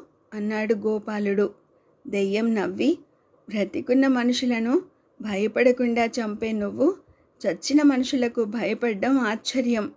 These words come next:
సరేలే, కింద పడిన ఆ బంగారు కాసులు నీవే. పాపం, నన్ను చంపినందుకు షావుకారు నీకు డబ్బిస్తానని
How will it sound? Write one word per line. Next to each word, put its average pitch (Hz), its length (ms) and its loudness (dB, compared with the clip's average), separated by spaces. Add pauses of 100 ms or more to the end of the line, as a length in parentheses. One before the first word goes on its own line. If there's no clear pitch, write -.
(360)
సరేలే, 226 600 0 (480)
కింద 226 220 -2
పడిన 247 400 2
ఆ 226 180 0
బంగారు 208 540 2
కాసులు 247 480 0
నీవే. 220 460 0 (680)
పాపం, 202 440 0 (480)
నన్ను 214 240 -2
చంపినందుకు 247 1000 2 (260)
షావుకారు 240 880 2 (320)
నీకు 220 260 -8
డబ్బిస్తానని 233 960 0